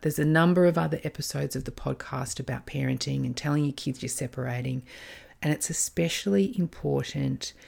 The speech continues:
that you are clear and open with your kids about your separation when you're still living in the same space. Of course, age and stage dependent, it can be confusing for them, so clarity, being open, answering their questions,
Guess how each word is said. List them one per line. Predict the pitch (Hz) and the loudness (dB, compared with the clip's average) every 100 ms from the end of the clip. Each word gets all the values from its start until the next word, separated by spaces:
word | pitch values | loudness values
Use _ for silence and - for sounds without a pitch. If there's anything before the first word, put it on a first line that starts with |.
| - _ | -20 _
that | 143 - | -12 -6
you | 143 135 | -2 -2
are | 120 | -2
clear | - - 185 180 170 | -4 2 4 4 2
and | 156 147 143 | -4 -4 -2
open | 147 - 151 | -4 -2 -2
with | 143 139 | -2 -6
your | |
kids | - - 139 - | -6 -4 -4 -4
about | 185 - 151 175 - | -12 -6 -4 -4 -4
your | - | -4
separation | 160 - 135 135 127 139 135 | -6 -6 -6 -6 -6 -4 -4
when | 135 | -2
you're | 135 | -2
still | - 135 127 120 | -4 -4 -6 -4
living | 127 123 107 | -4 -2 -4
in | 123 | -4
the | 120 | -4
same | - 123 117 | -6 -6 -8
space. | - - - - - - - - - - - _ _ _ _ 185 | -8 -10 -12 -12 -14 -14 -20 -20 -20 -20 -20 _ _ _ _ -8
Of | - | -8
course, | - 180 170 - | 2 2 2 -2
age | 165 165 156 | 0 2 0
and | 143 | -2
stage | - 147 143 - | -2 -4 -6 -8
dependent, | - - 202 190 185 180 175 - | -12 -2 4 4 4 2 -2 -6
it | - | -14
can | - 147 | -6 -6
be | 143 | -6
confusing | - 139 135 - 196 180 180 | -8 -8 -6 2 2 4 0
for | 175 160 | 0 0
them, | 156 151 | 2 0
so | - - - | -2 -4 -4
clarity, | - - - 165 165 - 160 156 | -6 -2 0 0 -2 -2 -2 -2
being | 135 131 127 | -4 -4 -4
open, | 160 156 160 160 151 151 - | -2 -2 -2 -4 -2 -4 -2
answering | 160 - 165 165 | -4 -2 -2 -2
their | 151 | -2
questions, | - 131 135 - 131 131 - | -4 -8 -8 -8 -6 -6 -8